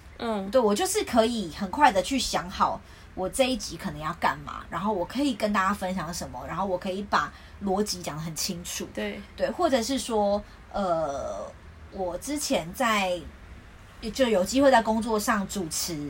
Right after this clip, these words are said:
Speaker 2: 什么样的节目啊，或者是跟一些大人物的对谈的时候，
Speaker 1: 嗯。
Speaker 2: 我就可以有很快的逻辑，可以把东西流程都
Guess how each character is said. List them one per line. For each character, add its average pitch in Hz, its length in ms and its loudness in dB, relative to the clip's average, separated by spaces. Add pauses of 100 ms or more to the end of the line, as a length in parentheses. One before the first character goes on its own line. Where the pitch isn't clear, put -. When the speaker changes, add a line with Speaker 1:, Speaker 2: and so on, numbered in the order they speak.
(120)
Speaker 2:
什 - 420 -4
么 170 80 -2
样 214 140 2
的 180 80 2
节 165 260 -4
目 196 220 0
啊， 160 240 0
或 196 160 2
者 180 80 2
是 233 240 -2 (240)
跟 226 180 2
一 233 40 0
些 247 160 2
大 190 220 4
人 160 180 -2
物 208 120 0
的 185 140 0
对 - 280 0
谈 - 200 -8
的 - 80 -12
时 311 220 0
候， 208 160 2
Speaker 1:
嗯。 196 40 0
Speaker 2:
我 190 80 0
就 285 140 -4
可 240 160 0
以 208 180 0 (800)
有 233 220 4
很 208 260 0
快 233 300 6
的 202 160 2
逻 196 180 0
辑， 185 200 -6
可 208 140 -2
以 208 60 2
把 165 160 0
东 190 220 -4
西 190 260 -4
流 175 200 -2
程 170 200 -6
都 170 260 -6